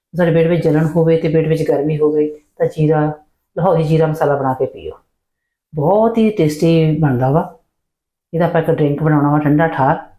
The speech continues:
ਤੇ ਪਹਿਲਾਂ ਆਪਾਂ ਇਹਦਾ ਮਸਾਲਾ ਤਿਆਰ ਕਰਾਂਗੇ ਤੇ ਆਪਣੇ ਘਰ ਵਿੱਚ ਹੀ ਸਾਰੇ, ਅਹ, ਸਮਾਨ ਹੁੰਦਾ ਵਾ, ਤੇ ਉਹਨਾਂ ਤੋਂ ਇਹ ਤਿਆਰ ਹੋ ਜਾਂਦਾ। ਤੇ ਮੈਂ ਤੁਹਾਨੂੰ ਮੈਜ਼ਰਮੈਂਟ ਦੱਸਦੀ ਹਾਂ, ਤੇ ਮੈਜ਼ਰਮੈਂਟ ਉਸ ਹਿਸਾਬ ਨਾਲ ਬਣਾਇਓ ਤਾਂ ਬਿਲਕੁਲ ਟੇਸਟ ਸਹੀ ਹੋ ਜਾਂਦਾ, ਬਣਦਾ ਵਾ।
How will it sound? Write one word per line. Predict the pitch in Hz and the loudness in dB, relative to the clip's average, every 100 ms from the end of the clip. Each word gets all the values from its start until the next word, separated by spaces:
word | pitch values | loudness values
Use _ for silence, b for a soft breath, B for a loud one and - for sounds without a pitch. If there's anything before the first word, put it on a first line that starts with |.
| - | -10
ਤੇ | 165 | -4
ਪਹਿਲਾਂ | 180 196 | -2 -2
ਆਪਾਂ | 165 156 | 0 0
ਇਹਦਾ | 170 | 0
ਮਸਾਲਾ | 185 160 165 160 | -2 -2 0 0
ਤਿਆਰ | 139 107 | -2 -4
ਕਰਾਂਗੇ | - - - - | -6 -14 -18 -12
ਤੇ | 170 | -6
ਆਪਣੇ | 160 175 | -2 -2
ਘਰ | 175 170 | 0 0
ਵਿੱਚ | 156 165 | 0 0
ਹੀ | 208 | -2
ਸਾਰੇ, | 185 175 165 160 - B B B _ 165 | 0 2 2 0 -4 B B B _ -6
ਅਹ, | 156 151 | -2 0
ਸਮਾਨ | 165 156 151 | 0 2 2
ਹੁੰਦਾ | 147 147 139 | 2 0 0
ਵਾ, | 156 - - _ _ _ _ _ _ _ _ _ - | -2 -4 -12 _ _ _ _ _ _ _ _ _ -12
ਤੇ | |
ਉਹਨਾਂ | - 196 202 | -2 0 0
ਤੋਂ | 196 | 0
ਇਹ | 165 | 0
ਤਿਆਰ | 160 117 | 0 -4
ਹੋ | 113 92 | -6 -8
ਜਾਂਦਾ। | 76 - - _ _ _ _ - | -10 -16 -20 _ _ _ _ -8
ਤੇ | 180 | -2
ਮੈਂ | 175 | 0
ਤੁਹਾਨੂੰ | 190 175 | 2 2
ਮੈਜ਼ਰਮੈਂਟ | 165 196 196 165 | 2 2 0 0
ਦੱਸਦੀ | 165 123 123 151 | 0 -2 0 0
ਹਾਂ, | 165 160 _ _ _ _ _ - | -2 -6 _ _ _ _ _ -4
ਤੇ | |
ਮੈਜ਼ਰਮੈਂਟ | 156 170 190 185 165 | 0 2 2 2 2
ਉਸ | 160 | 0
ਹਿਸਾਬ | 208 170 | 0 0
ਨਾਲ | 160 | 0
ਬਣਾਇਓ | 151 147 160 | 0 0 0
ਤਾਂ | 160 | -2
ਬਿਲਕੁਲ | - 185 - 208 | -4 -4 -4 -2
ਟੇਸਟ | 175 156 - | 0 -2 -4
ਸਹੀ | 143 165 | -2 0
ਹੋ | |
ਜਾਂਦਾ, | 147 - 135 | -2 -4 -6
ਬਣਦਾ | 123 107 | -4 -6
ਵਾ। | - | -12